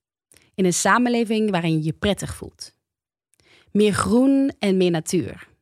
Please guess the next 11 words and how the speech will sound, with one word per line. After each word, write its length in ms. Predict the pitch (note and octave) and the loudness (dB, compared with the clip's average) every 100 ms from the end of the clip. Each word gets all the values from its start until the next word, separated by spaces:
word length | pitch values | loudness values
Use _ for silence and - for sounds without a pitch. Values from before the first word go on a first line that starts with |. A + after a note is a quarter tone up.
| _ _ _ _ | _ _ _ _
We 80 | - | -6
komen 320 | G3+ F#3+ F#3 | -2 2 2
nu 160 | G3+ C#4 | 2 2
in 260 | - G3+ - | -2 -4 0
actie 500 | G#3 - - G3+ G3+ | -2 -2 -4 -4 -4
tegen 240 | F3 E3 | -6 -6
de 60 | D#3+ | -4
klimaatcrisis. 1000 | F3 D#3+ C#3+ - - - - - - _ _ _ _ _ _ _ _ _ _ _ _ _ _ - _ | -2 0 -2 -8 -16 -16 -20 -20 -20 _ _ _ _ _ _ _ _ _ _ _ _ _ _ -20 _
Meer 160 | G3+ G#3+ | 0 0
betaalbare 640 | A3 A#3 B3 A3 G3 F3+ | 0 2 4 4 0 0
woningen. 580 | E3 F#3 C#3 C3+ - D#3+ | 2 2 0 -6 -12 -20